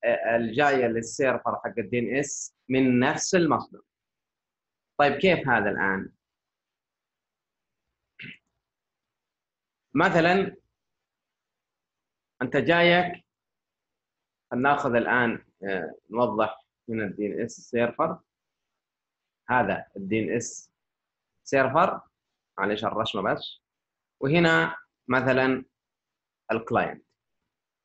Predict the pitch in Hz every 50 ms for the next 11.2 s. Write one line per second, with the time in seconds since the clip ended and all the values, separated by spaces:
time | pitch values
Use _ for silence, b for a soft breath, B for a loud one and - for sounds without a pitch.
0 | _ _ _ _ _ _ _ _ - - 117 123 139 175 196 196 185 165 - -
1 | 170 170 175 175 165 170 - 131 151 151 147 123 156 156 147 143 143 147 156 156
2 | - - - _ - 123 131 123 - 95 90 82 - _ _ _ _ _ _ _
3 | _ _ _ _ _ _ _ _ _ _ _ _ _ _ _ _ _ _ _ _
4 | _ _ - 131 151 165 170 165 165 - 185 240 233 233 - - - 151 151 147
5 | 185 196 208 220 214 196 165 185 190 180 175 160 156 147 143 - - - 196 208
6 | 208 175 143 - 123 151 143 - - - 170 147 151 170 185 190 196 202 202 202
7 | 202 208 - _ _ _ _ _ _ _ _ _ _ _ _ _ _ _ _ -
8 | - 165 170 156 135 117 98 - - - - _ _ _ _ - 120 143 143 135
9 | 139 156 - - 147 - - 147 127 107 101 - - _ _ - - 147 151 156
10 | - - - - 131 - _ - 175 170 160 156 139 123 117 107 110 110 104 -
11 | - - -